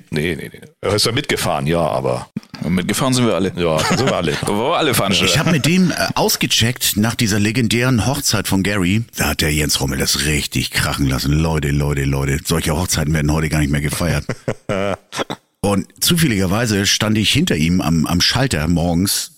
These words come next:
Speaker 3: im Hotel. Er hatte eine Sonnenbrille auf. War auch das Beste, was er tun konnte.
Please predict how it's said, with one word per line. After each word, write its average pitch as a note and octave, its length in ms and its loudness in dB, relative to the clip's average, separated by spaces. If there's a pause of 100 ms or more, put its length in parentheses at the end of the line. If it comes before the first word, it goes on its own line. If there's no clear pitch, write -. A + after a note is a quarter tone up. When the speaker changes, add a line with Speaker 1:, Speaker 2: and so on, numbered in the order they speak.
Speaker 3:
im E2 160 2
Hotel. E2+ 480 0 (180)
Er E2+ 140 -2
hatte F#2+ 120 0
eine F2+ 160 2
Sonnenbrille G2 500 0
auf. F2 340 -2 (360)
War C#2+ 360 -4
auch C2 120 -2
das E2 180 0
Beste, F#2 280 -2
was D#2+ 140 -2
er D#2 100 -2
tun - 220 0
konnte. D#2+ 320 0